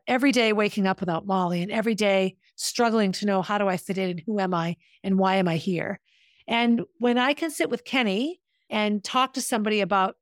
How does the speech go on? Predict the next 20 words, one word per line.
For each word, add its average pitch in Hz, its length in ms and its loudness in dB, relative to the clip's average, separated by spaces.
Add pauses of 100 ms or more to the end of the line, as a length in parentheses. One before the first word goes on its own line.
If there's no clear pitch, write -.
something 226 400 -10
as 185 140 -6
tender 240 360 0
as 190 140 0
our 175 100 0
kitchen, 190 520 -6 (400)
the 226 80 -4
kitchen 247 520 2
that 208 160 0
we 214 100 0
sat 220 360 0
in 202 260 0
for - 160 -6
all 220 180 4
those 220 240 2
years 208 220 0
with 185 100 -12
Gracie 185 320 -2
and 165 120 -4
Molly, 151 400 -8